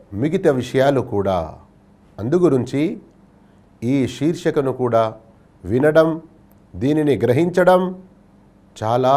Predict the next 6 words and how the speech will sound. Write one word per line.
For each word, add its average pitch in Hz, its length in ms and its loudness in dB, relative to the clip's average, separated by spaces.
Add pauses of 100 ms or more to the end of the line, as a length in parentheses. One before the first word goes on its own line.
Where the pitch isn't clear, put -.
(280)
అవసరం. 85 360 -8 (1300)
మహాశివులారా, 202 640 6 (1400)
మొట్టమొదటి 214 580 8
విషయం, 226 320 6 (1400)
ఎవరికైతే 214 540 8 (1300)
ప్రళయ 180 260 8